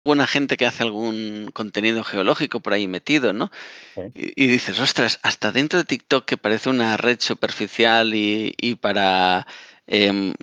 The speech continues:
Speaker 1: más Instagram de mostrar imagen que no contenido, hasta en esos puntos yo creo que hay espacio", ¿no? Y no, no sé cómo se,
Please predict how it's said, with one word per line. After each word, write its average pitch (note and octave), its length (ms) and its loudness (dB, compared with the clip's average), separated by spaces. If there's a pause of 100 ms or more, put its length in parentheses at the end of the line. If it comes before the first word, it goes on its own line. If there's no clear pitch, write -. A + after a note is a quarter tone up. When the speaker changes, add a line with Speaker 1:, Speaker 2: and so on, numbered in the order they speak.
(140)
Speaker 1:
más G#2 560 0
Instagram A2+ 640 2
de G#2+ 100 4
mostrar G#2+ 480 0
imagen G#2 500 -2
que F#2+ 140 -8
no G2 260 -4
contenido, G2+ 640 -2 (540)
hasta G#2+ 360 -2
en G#2+ 80 0
esos C#3 300 2
puntos D#3 460 0
yo B2 120 2
creo C3+ 200 0
que G2 260 4
hay A2 160 2
espacio", G2 480 -2
¿no? G#2+ 140 -2
Y G3 60 0
no, G#3 100 0 (100)
no C#3 140 4
sé E3+ 120 2
cómo D#3 160 2
se, C3+ 240 4